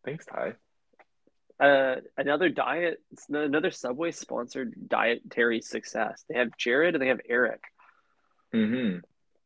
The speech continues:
Speaker 1: And, uh, don't worry, I didn't give you the real number because I don't want you to find my name in the Vancouver Sun and expose me.
Speaker 2: Oh, yeah, that's fair.
Speaker 1: <laughs>
Speaker 2: That's fair.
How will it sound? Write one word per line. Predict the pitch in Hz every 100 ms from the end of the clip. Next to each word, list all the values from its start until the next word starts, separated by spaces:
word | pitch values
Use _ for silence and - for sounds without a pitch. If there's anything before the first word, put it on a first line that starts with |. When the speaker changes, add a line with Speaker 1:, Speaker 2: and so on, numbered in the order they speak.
| -
Speaker 1:
And, | 101 98 95
uh, | 95 90 90 76
don't | - 131
worry, | 107
I | 90
didn't | 120 131
give | 120
you | 101
the | 85
real | 87 92 98 90
number | 90 90 95 120 -
because | 98 92 82
I |
don't | 92
want | 101 98
you | 95
to | -
find | 90 87
my | 85
name | 87
in | 87
the | 85
Vancouver | 87 90 87
Sun | 90 - 85
and | 80
expose | - - - - 85
me. | - - - _ _ _ _ _ _
Speaker 2:
Oh, | 127 120 110
yeah, | 110
that's | 110 -
fair. | 196 -
Speaker 1:
<laughs> | 196 - 269
Speaker 2:
That's | 277 240 247
fair. | -